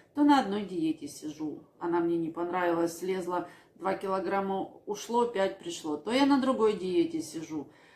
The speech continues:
то жёсткая диета, то не жёсткая, то ещё какая-нибудь. В общем, сколько я не сидела на этих диетах, сколько я не перепробовала, <clears throat> вес то приходил, то уходил. В общем, в этом весе, э,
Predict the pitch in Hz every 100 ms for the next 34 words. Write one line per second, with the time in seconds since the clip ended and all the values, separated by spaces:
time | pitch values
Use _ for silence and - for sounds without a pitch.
0 | _ - 277 294 208 226 233 - 175 165
1 | 160 156 156 - 147 214 262 269 214 185
2 | - - - - 240 262 233 220 185 175
3 | 170 165 165 156 156 202 202 226 220 -
4 | 247 247 202 185 175 170 160 156 185 226
5 | 247 262 254 247 226 220 220 220 220 202
6 | 202 - - - 202 196 190 175 170 160
7 | 139 156 151 - 202 247 220 220 208 202
8 | 202 - - - 269 240 202 170 - -
9 | - - _ - 170 208 202 - 175 156
10 | 175 170 175 170 180 165 165 156 151 170
11 | 170 202 269 233 180 - 196 185 214 214
12 | 180 175 175 226 254 - 196 180 170 -
13 | - - - - - - -